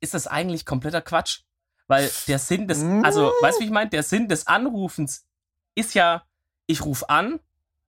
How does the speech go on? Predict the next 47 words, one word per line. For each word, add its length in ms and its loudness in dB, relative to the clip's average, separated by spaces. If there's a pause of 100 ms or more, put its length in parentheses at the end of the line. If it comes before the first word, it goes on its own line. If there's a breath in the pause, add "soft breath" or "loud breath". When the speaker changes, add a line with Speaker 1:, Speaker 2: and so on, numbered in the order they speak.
(100)
Speaker 1:
beim 160 2
anderen 320 2
klingelt's, 360 0
er 100 -2
geht's, 200 -8
also, 280 2 (680)
einen 100 2
Anruf 460 0
anzukündigen, 1040 0 (360)
so, 200 0
also 260 4
außer 300 2
man, 160 0
es 160 -4
ist 140 -4
im 60 -2
geschäftlichen 600 -2
Ding, 240 -2 (320 loud breath)
aber 120 2
einen 80 4
Anruf 360 2
anzukündigen 760 0
ist 180 -2
irgendwie 360 0
sowas, 540 0
sowas 320 0
Neues, 520 2
weil's 220 2
halt 160 0
zu 180 -4
sowas 200 0
Besonderem 520 0
geworden 380 -4
ist. 100 -4
Speaker 2:
Stimmt 240 0
schon, 200 0
aber 140 2
ich 140 -4
find 240 -2
das 100 -2
nicht 160 0
schlecht. 380 0
Ich 200 -6
find 180 -2
das 140 -2
sehr 160 0
gut. 360 -2